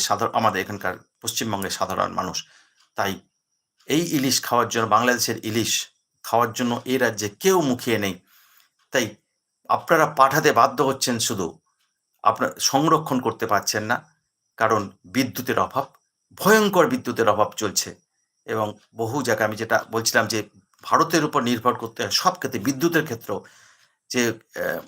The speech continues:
ভারত স-, ভারত সরকারের উপরেই নির্ভর করতে হয় তাদের। এবং এখন তো আদানি গ্রুপও বিদ্যুৎ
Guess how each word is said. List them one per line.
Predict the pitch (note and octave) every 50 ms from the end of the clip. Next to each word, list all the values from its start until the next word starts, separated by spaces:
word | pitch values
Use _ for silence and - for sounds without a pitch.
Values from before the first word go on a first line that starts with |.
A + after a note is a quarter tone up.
| - - - -
ভারত | A#2 B2+ B2+ - -
স-, | - - G2+ F#2+
ভারত | G2 A#2 C3 B2+ - -
সরকারের | A#2+ A#2 - A#2 A2+ G#2+ G#2+
উপরেই | G#2+ G#2+ G#2 G2+ G2 G2
নির্ভর | G2 G2 - G2 F2+ -
করতে | G2 - - F#2+
হয় | E2+ - -
তাদের। | - F2+ F2+ F#2 - _ _ _ _ _ _ _ _ _ _ -
এবং | - A2+ A2+ G#2 G2 F#2+ G2 _ _ _ _ _ _ _ _ _ _ _
এখন | - A#2 - - D3+ C#3 -
তো | C#3 - - - _ _ _ _ _ _ -
আদানি | G#2+ A2+ C#3 D3 D3+ C#3
গ্রুপও | A#2+ C3+ C3+ B2 B2+ B2+
বিদ্যুৎ | A#2 A2 B2 B2 - A#2+ G#2+